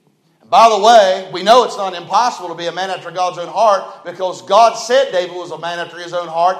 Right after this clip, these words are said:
and he certainly displayed a man after God's own heart in this particular situation.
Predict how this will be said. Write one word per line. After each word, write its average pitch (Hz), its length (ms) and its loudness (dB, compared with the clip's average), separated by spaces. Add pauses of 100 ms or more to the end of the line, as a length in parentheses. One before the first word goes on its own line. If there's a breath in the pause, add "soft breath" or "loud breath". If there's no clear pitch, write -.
(140 loud breath)
and 160 100 -12
he 254 160 -8
certainly 277 500 0
displayed 196 920 -6 (220 loud breath)
a 131 80 -12
man 151 240 -12
after 143 260 -14
God's 139 300 -8
own 127 140 -16
heart 120 380 -10 (200)
in 104 120 -20
this 139 200 -14
particular 92 520 -20
situation. - 680 -20